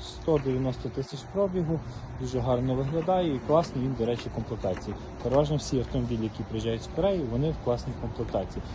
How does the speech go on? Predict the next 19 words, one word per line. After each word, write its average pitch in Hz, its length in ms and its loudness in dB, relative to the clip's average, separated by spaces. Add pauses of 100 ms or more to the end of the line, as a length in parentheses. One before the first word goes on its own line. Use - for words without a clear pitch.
(220)
До 131 80 4
того 156 260 6
ж, 120 120 -6
вона 135 180 2
вся 170 260 2
обслужена 151 640 0
в 117 80 0
нас 139 280 0
на 127 80 0
офіціалі 117 580 2 (120)
Hyundai. 101 360 4 (920)
Гарний 117 360 4
роздвоєний 113 540 6
вихлоп. 190 380 4 (1000)
Ось 117 80 -4
така - 220 0
гарна 107 340 2
ледівська 110 500 2
оптика. 170 420 6